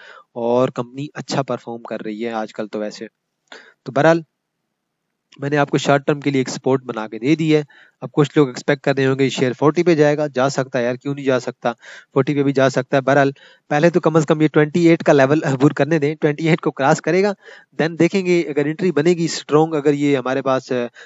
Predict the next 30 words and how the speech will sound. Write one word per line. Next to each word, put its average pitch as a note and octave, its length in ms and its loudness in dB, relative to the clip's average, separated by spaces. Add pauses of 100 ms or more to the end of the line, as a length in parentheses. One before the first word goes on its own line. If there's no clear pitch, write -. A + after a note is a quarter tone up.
(260)
अ, A#2+ 160 -8
strong C#3+ 400 0
bullish D#3+ 280 0
हो C3+ 80 -4
गया D#3 140 0
तो C3 300 -10
मजीद C3 240 -4
इंशाल्लाह A#2 380 -10
बाय A2 180 -10
कर C#3+ 160 -2
लीजिएगा D#3+ 400 0
आप C3 140 -8
लोग। C3+ 140 -6
लेकिन B2 240 -10
अभी D3+ 240 -8
आप C#3 200 -2
लोग, D3+ 200 2 (320)
अ, D3+ 180 0
short D#3 360 2
term D3+ 160 0
के C#3 120 -2
जो C3+ 60 -6
छोटे D#3 300 -10
target C#3 320 -6
है D#3+ 60 -6
ना, D#3+ 120 -14
उन्हीं D3+ 180 -10
पे C#3 80 -8
believe A2 300 -12
करें। A2+ 220 -14